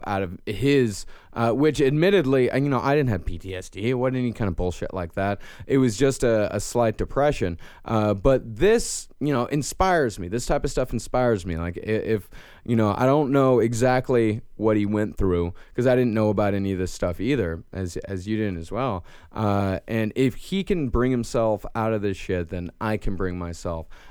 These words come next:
out of my shit. Uh, and good on you, man. Like, this is a, and, uh, to tell yourself, like, "I am a good soul."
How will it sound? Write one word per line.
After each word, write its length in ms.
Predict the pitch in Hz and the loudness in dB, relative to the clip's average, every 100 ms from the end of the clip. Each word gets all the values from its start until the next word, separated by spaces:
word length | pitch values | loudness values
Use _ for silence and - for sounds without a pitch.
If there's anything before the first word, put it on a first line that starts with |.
| - | -10
out 420 | - 95 90 90 - - - | -4 0 0 -2 -4 -16 -6
of 360 | 92 85 80 - - | -4 -4 -6 -10 -4
my 280 | 101 95 | 0 0
shit. 460 | 85 - - - - - - - | -2 -6 -10 -10 -16 -20 -20 -8
Uh, 420 | 107 98 95 90 - | -2 0 0 -2 -2
and 220 | 113 101 | -2 2
good 160 | 185 | 2
on 220 | 156 131 92 | 4 2 0
you, 80 | |
man. 320 | 82 80 82 - | -4 -6 -8 -8
Like, 200 | 107 104 | -2 0
this 160 | 147 143 | 0 -2
is 160 | 139 123 | 0 0
a, 160 | 120 | 2
and, 220 | 131 143 | 2 2
uh, 120 | 143 135 | 2 2
to 140 | 143 | -2
tell 240 | 127 196 | 2 4
yourself, 400 | 190 170 147 127 | 4 2 2 0
like, 240 | 123 107 107 | 2 0 0
"I 140 | 113 | 0
am 140 | 113 104 | 0 -2
a 20 | |
good 300 | 87 110 85 | 0 -2 -2
soul." 400 | - 82 80 | -6 -6 -6